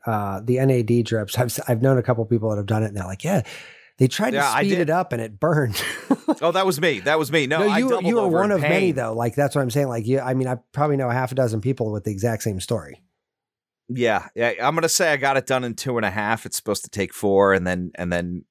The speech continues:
Speaker 2: uh, like, hopefully
Speaker 1: Yeah,
Speaker 2: at some
Speaker 1: nice.
Speaker 2: point somebody will be like, "I got it done in two."
Speaker 1: You know what? I would have just thrown a
Speaker 2: <laughs>
Speaker 1: Violite in my nose and a Muse headband and just had a, had a little four hour,
Speaker 2: I,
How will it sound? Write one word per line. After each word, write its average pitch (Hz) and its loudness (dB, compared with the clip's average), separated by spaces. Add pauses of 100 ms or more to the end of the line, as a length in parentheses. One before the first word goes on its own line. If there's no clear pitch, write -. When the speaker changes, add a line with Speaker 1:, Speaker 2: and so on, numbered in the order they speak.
(120)
Speaker 2:
uh, 90 0
like, 92 -2
hopefully 92 0
Speaker 1:
Yeah, 90 2
Speaker 2:
at 87 -2
some 87 0
Speaker 1:
nice. - -8
Speaker 2:
point 92 0
somebody 101 2
will 92 4
be 92 2
like, 85 2
"I 123 0
got 220 0
it 170 -6
done 214 0
in 170 -4
two." 190 0
Speaker 1:
You 127 2
know 131 0
what? 135 2
I 131 2
would 131 0
have 123 -2
just 131 -2
thrown 131 2
a 123 0
Speaker 2:
<laughs> - -
Speaker 1:
Violite 123 0
in 123 -2
my 123 2
nose 123 2
and 123 2
a 101 -4
Muse 117 0
headband 123 0
and 104 -2
just 104 -6
had 117 2
a, 104 -6
had 123 0
a 123 -4
little 117 -2
four 127 -2
hour, 120 -2
Speaker 2:
I, 147 2